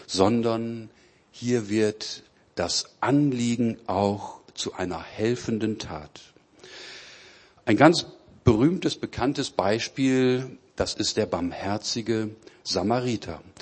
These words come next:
Ich lese uns mal den Zusammenhang, damit wir noch mal so richtig hineinkommen in die Situation, in die Formulierungen. Das Ganze steht in Lukas zehn.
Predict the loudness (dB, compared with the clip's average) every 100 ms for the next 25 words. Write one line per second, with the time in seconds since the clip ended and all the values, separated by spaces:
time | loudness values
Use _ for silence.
0 | -12 -8 -2 0 0 0 0 0 2 2
1 | 0 -2 -4 -4 -2 -2 0 0 0 -2
2 | -4 -16 -20 -4 -2 0 -2 0 0 0
3 | -2 -2 -2 -4 -6 -6 -2 0 2 2
4 | 2 0 -2 -2 0 0 0 -4 -14 -10
5 | -6 -2 -2 -2 -4 -6 -6 -4 0 2
6 | 2 2 0 -2 -2 -4 -4 -4 -2 -2
7 | 0 2 2 2 2 -2 -8 -18 -16 -16
8 | -6 -4 -2 2 2 2 4 2 0 -6
9 | -4 2 2 0 -6 -14 _ _ _ _
10 | _ _ _ _ -8 -8 -4 0 2 2
11 | 0 -2 -6 -20 -10 -6 -4 -4 -6 -6
12 | -6 -6 -2 0 0 0 -2